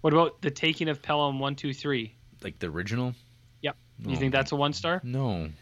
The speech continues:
Speaker 1: So this person hates, uh, Walter Matthau, apparently.
Speaker 2: Wow.
Speaker 1: Uh, Mikey and Nikki,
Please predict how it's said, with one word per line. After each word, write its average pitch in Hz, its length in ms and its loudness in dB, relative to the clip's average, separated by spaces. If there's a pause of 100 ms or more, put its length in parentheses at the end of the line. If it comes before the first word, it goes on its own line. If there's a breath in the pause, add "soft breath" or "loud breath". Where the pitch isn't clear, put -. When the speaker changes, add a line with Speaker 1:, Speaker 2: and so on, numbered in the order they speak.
(140)
Speaker 1:
So - 140 -2
this 147 100 2
person 170 300 2
hates, 156 320 2
uh, 143 360 2
Walter 135 280 -2
Matthau, 120 500 -4
apparently. 120 480 -2
Speaker 2:
Wow. 87 180 4
Speaker 1:
Uh, 123 400 4 (640 loud breath)
Mikey 175 600 2
and 135 300 2
Nikki, 208 500 -2